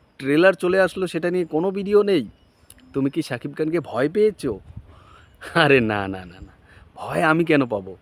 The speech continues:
ভয় পাবে তো সারা দেশ, গোটা দুনিয়া। তুফান ডিস্ট্রিক্ট লেভেলে নয়,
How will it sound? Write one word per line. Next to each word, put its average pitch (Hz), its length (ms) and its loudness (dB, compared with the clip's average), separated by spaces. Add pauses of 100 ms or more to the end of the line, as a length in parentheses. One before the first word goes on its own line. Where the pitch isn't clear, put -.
(240)
ভয় 151 260 2
পাবে 160 240 4
তো 160 100 -4
সারা 131 340 0
দেশ, 110 320 0 (380)
গোটা 127 280 2
দুনিয়া। 120 460 0 (880)
তুফান 120 560 2 (580)
ডিস্ট্রিক্ট 123 560 -4
লেভেলে 123 360 6
নয়, 95 260 -6